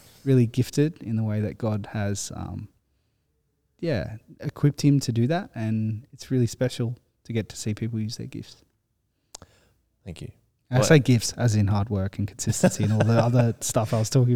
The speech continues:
Speaker 1: about.
Speaker 2: But as you said, we only, we can only get it done 'cause we're a team.
Speaker 1: Yes,
Speaker 2: I think
Speaker 1: yeah,
Speaker 2: that's the,
Speaker 1: absolutely, yeah.
Speaker 2: that's the bit that I love the most.
Speaker 1: Mm,
Speaker 2: So
Speaker 1: yeah,
Speaker 2: thank, thank
Speaker 1: totally.
Speaker 2: you.
Speaker 1: Yeah.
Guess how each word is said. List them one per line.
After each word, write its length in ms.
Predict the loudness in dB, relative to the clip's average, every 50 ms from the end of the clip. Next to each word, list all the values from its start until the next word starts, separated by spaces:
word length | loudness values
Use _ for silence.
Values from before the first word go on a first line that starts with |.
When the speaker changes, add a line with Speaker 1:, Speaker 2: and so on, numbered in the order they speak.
| 2
Speaker 1:
about. 140 | 2 0 -2 -4 _
Speaker 2:
But 220 | -4 -4 -2 0
as 180 | 2 0 2 0
you 80 | -2 -4
said, 400 | -2 -2 -2 0 -2 -2 -6 -6
we 100 | -4 -2
only, 240 | -2 -2 -2 -4 -6 -8 -10 -14 -16 -12 -8
we 160 | -6 -6 -4
can 160 | -2 -2 -2 -2
only 200 | -2 -2 -2 -2
get 140 | -4 -4
it 100 | -4 -6
done 160 | -6 -8 -8 -10
'cause 220 | -10 -12 -12 -10
we're 60 | -12
a 40 | -14
team. 200 | -12 -12 -14 -14 -14 _ _ _ _ _ _ _
Speaker 1:
Yes, 280 | 0 2 2 2 2 -2
Speaker 2:
I 20 | -6
think 140 | 0 2 4
Speaker 1:
yeah, 80 | 4 4
Speaker 2:
that's 160 | 2 0 -2
the, 60 | -2 -2
Speaker 1:
absolutely, 280 | -2 -2 -2 -2 -4 -6
yeah. 60 | -6 -6
Speaker 2:
that's 280 | -4 -4 -4 -4 -6 -8
the 360 | -10 -8 -8 -6 -6 -6 -6
bit 180 | -8 -8 -10 -10
that 100 | -10 -10
I 60 | -10 -8
love 160 | -10 -10 -12
the 80 | -14 -16
most. 260 | -16 -18 -20 -20 _ _ _ -6
Speaker 1:
Mm, 300 | -2 -2 -2 -2 -4 -6 _ _ -14
Speaker 2:
So 60 | -10
Speaker 1:
yeah, 120 | -8 -6
Speaker 2:
thank, 120 | -6 -8 -8
thank 100 | -10 -10 -10 -8 -8 -8
Speaker 1:
totally. 120 | -8 -10 -12 _ _ _ -20 -20 _ -20 -20 _ -12
Speaker 2:
you. 80 | -12
Speaker 1:
Yeah. 60 | -12